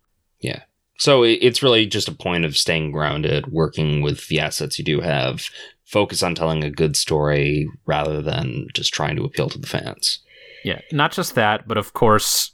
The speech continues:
Speaker 2: with the sequel trilogy, it was the sequel to the middle part, I guess you would say, of the Skywalker trilogy. So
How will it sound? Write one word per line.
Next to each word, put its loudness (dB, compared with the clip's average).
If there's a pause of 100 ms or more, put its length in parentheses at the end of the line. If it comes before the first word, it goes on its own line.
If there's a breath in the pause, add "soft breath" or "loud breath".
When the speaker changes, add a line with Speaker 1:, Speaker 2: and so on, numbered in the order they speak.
(140)
Speaker 2:
with 4
the -2
sequel 4
trilogy, 0 (420)
it -2
was 4
the 2
sequel 2
to 0 (600)
the 4
middle 4
part, 4
I -2
guess -8
you -8
would -6
say, 2
of 2
the -2
Skywalker 0
trilogy. -4
So 2